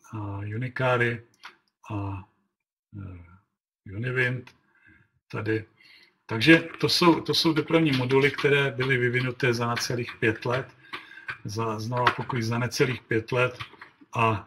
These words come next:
eh, včetně celé dopravní infrastruktury. A jak pan Junický, eh, připomíná nebo říká, my nevyvíjíme jen dopravní technologie, ale my vyvíjíme celý nový dopravní obor. Eh, to je i o tom, že,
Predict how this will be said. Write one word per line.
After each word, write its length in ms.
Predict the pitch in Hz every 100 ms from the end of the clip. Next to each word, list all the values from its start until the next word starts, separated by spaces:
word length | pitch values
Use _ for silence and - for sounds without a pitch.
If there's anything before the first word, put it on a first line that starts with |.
| -
eh, 260 | 113 110 110
včetně 380 | - 127 123 113
celé 380 | - 127 120
dopravní 520 | 113 110 120 113 117 120
infrastruktury. 1000 | 131 123 143 123 - 120 - 120 113 107 _ - - - - _ _
A 60 | 131
jak 180 | 120 -
pan 160 | 123
Junický, 600 | 120 117 - - 123 110 - _ - _ -
eh, 40 | 117 113 110 107 101
připomíná 600 | - 113 120 117 117 113
nebo 200 | 113 113
říká, 560 | 110 110 120 113 110 - _ _ _ _ _ _ _ _ - _ - -
my 200 | 120 110
nevyvíjíme 840 | 110 117 120 113 117 117 117 110 - - - _
jen 300 | 120 131 123
dopravní 400 | 113 123 117 113
technologie, 640 | 113 107 117 113 113 117
ale 160 | 113 113
my 160 | 113 110
vyvíjíme 640 | 113 113 113 113 113 110
celý 400 | - 123 123 120
nový 320 | 113 113 117
dopravní 500 | 110 107 113 110 110
obor. 420 | 110 113 110 - - _ _ - - - - - -
Eh, 160 | 113 104
to 160 | 135
je 100 | 131
i 120 | 127 127
o 40 |
tom, 240 | - 139 127
že, 240 | 131 120